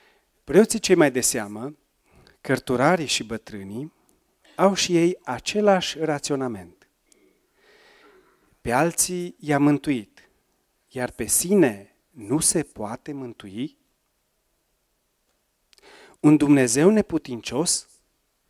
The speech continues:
Cum să pricepem asta? Dacă este el împăratul lui Israel, să se coboare acum de pe cruce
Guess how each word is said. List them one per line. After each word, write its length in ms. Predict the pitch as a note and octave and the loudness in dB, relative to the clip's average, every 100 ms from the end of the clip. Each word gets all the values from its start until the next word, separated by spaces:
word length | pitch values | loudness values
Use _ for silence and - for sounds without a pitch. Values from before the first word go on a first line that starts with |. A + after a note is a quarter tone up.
| _ _ _ _ _ _ - | _ _ _ _ _ _ 0
Cum 160 | C#4 | 2
să 160 | C#4 A#3 | 4 2
pricepem 520 | - D3+ D3 - A2 | 0 -6 -6 -6 -8
asta? 440 | F#2 - - - _ _ _ _ _ _ _ - - _ | -6 -8 -8 -16 _ _ _ _ _ _ _ -20 -20 _
Dacă 300 | C#3+ C#3+ D3 | -2 0 4
este 400 | G3 C4+ - B3 | 6 6 6 6
el 340 | G3+ G3+ F3 | 8 8 8
împăratul 520 | D3 C#3 C#3 D3+ D3 | 6 4 2 2 0
lui 100 | C3 | -2
Israel, 800 | B2 A#2+ C3+ B2+ A2 G#2+ F#2+ G2 _ _ _ _ _ _ _ | -2 -4 0 0 0 -6 -14 -20 _ _ _ _ _ _ _
să 160 | - C#3+ | -6 -2
se 180 | - | -2
coboare 640 | C3 D#3 E3 F#3+ F#3+ F#3 _ | -2 -2 2 2 2 -2 _
acum 800 | - D3+ - - A#3 C3+ G2+ G2 - _ _ _ _ _ _ _ _ _ _ | -6 -6 -6 4 4 4 0 -16 -18 _ _ _ _ _ _ _ _ _ _
de 120 | B2+ | -12
pe 140 | - B2 | -8 -10
cruce 600 | - A2+ - G2+ F2+ | -8 -10 -10 -16 -18